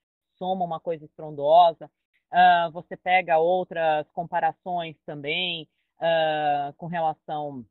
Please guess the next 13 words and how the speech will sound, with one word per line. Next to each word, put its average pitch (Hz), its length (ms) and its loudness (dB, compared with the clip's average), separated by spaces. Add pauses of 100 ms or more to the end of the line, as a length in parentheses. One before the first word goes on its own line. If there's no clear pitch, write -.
(500)
é, 123 1000 -10
à, 127 220 -8
à 156 100 -14
carreira 156 600 -2
até 165 200 -10
de - 140 -16
outros 156 400 -4
quarterbacks, 143 960 -2
né? 151 280 -6
Ele 156 220 -4
ali 151 340 -8
junto 156 380 -18
com, 147 360 -14